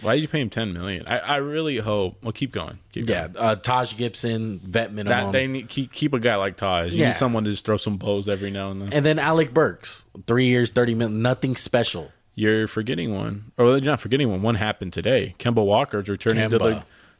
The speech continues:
Speaker 1: to the Bronx, wherever they play. I don't know New York's ge-, uh, geogra-, geographic-,
Speaker 2: <laughs>
Speaker 1: geographically. Hey, excuse me.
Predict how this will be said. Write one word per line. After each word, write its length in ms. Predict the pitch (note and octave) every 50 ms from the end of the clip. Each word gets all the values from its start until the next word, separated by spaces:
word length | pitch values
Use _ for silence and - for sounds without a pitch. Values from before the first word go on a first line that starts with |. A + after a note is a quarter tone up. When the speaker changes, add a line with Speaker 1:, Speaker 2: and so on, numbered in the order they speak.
| _
Speaker 1:
to 120 | - - B2
the 160 | A2+ A#2+ A2+
Bronx, 560 | A2 G#2+ A#2 A#2 A#2+ B2 B2 B2 B2 A#2 -
wherever 280 | A2+ A2+ A2+ A2+ A2+ A2+
they 120 | A2 G#2+ G#2
play. 180 | - - A2
I 40 | G#2
don't 120 | G#2+ G#2
know 120 | G#2 G2+ G2+
New 100 | G2 G2
York's 380 | G2+ G2+ G2 F#2+ - - - - - - -
ge-, 320 | - - - G#2 G2+ G2+ - -
uh, 160 | - G2 F#2 F2+
geogra-, 300 | - - G2+ F#2+ - G2+ - _ _ -
geographic-, 640 | - A#2 A2+ G2+ A2+ A2 A2 A2 - - - - - - - -
Speaker 2:
<laughs> 180 | - - _ -
Speaker 1:
geographically. 800 | - C3+ C3 B2 A2+ A#2+ A#2 A#2 A#2 - G#2+ F#2+ F#2+ F#2+ F#2+ - - - - - - - - - - -
Hey, 120 | B2 B2 A#2
excuse 320 | A2 - - B2 A#2+ G#2+ A2
me. 160 | G#2 G2